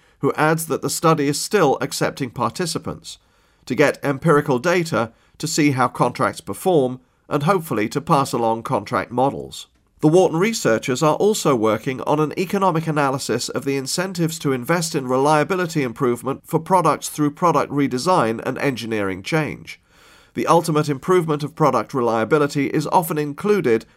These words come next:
with increased uptime and a lower cost of ownership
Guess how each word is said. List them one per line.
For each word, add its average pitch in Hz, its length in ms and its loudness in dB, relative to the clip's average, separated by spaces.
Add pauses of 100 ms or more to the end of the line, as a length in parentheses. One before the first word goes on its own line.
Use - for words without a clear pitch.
(100)
with 143 160 0
increased 160 580 -2
uptime 90 600 -2 (240)
and 117 160 -4
a 113 60 2
lower 143 300 4
cost 160 300 -2
of - 160 -2
ownership 139 540 -2